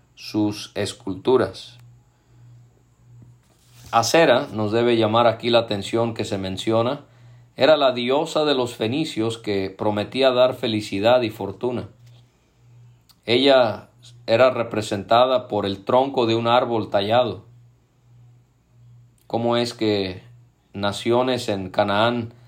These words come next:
adoraban al tronco de un árbol tallado? Cuando para nosotros como creyentes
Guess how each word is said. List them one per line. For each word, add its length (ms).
adoraban 880
al 380
tronco 500
de 80
un 140
árbol 420
tallado? 560
Cuando 340
para 220
nosotros 640
como 260
creyentes 800